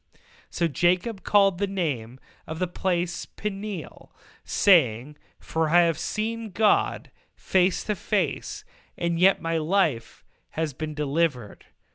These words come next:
The sun rose upon him as he passed Peniel, limping because of his hip. Therefore, to this day, the people of Israel do not eat the sinew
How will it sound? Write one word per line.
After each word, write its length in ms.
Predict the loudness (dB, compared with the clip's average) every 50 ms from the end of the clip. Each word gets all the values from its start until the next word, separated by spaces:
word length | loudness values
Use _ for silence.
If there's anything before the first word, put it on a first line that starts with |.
| _ _ _ _ _ _ _ _ 0
The 120 | 0 2
sun 400 | 2 2 2 4 4 4 4 2
rose 320 | 2 4 4 4 4 4 2
upon 500 | -2 -2 -4 -4 -2 0 0 0 -2 -6
him 380 | -10 -10 -10 -10 -10 -12 -14 -18 -20 _ _ _ _ _ _
as 220 | -2 0 0 0 2
he 120 | 0 0
passed 760 | 0 -2 -4 -2 0 0 0 0 -2 -4 -8 -10 -12 -12 -6
Peniel, 720 | -4 -2 -2 -2 -2 -2 -2 -4 -4 -6 -6 -6 -8 -10 _ _ _ _ _ _ _ _ _ _
limping 560 | -2 2 6 6 6 6 4 0 0 0 0 0
because 420 | 0 0 0 2 4 4 4 4
of 80 | 2 0
his 200 | 0 -2 -2 -4
hip. 380 | -4 -6 -6 -6 -8 -14 -18 -18 -18 _ _ _ _ _ _ -20 -20 -20 -20 _ _ 2
Therefore, 560 | 6 6 6 6 4 0 -2 -2 -2 -2 -6
to 180 | -8 -8 -8 -4
this 300 | -2 -2 -4 -4 -6 -12
day, 580 | _ -4 -2 0 0 0 0 0 -2 -6 -8
the 160 | -10 -10 -12 -10
people 460 | -8 -6 -4 -4 -4 -2 -2 -4 -4
of 120 | -4 -6 -8
Israel 720 | -6 -4 -4 -4 -4 -6 -6 -6 -4 -4 -4 -4 -6 -8 -12 -16 -20 -20 _ _ _ -6
do 140 | -4 -2 0
not 340 | 0 2 2 2 0 0 -4 -8
eat 300 | -10 -10 -10 -10 -14 -20 _ _ -14
the 160 | -8 -8 -6
sinew 760 | -4 -4 -6 -4 -4 -4 -4 -4 -6 -6 -8 -10 -12 -14 -16